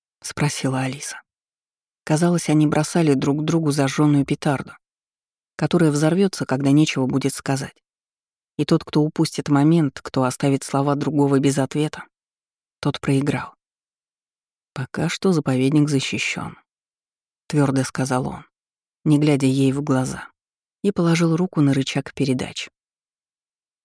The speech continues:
Машина тронулась тихо и плавно, как корабль.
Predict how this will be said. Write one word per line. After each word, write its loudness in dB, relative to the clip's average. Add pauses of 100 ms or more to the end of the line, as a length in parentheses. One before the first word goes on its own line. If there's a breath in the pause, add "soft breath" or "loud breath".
Машина 4
тронулась 2
тихо -2
и 4
плавно, 2
как -8
корабль. -2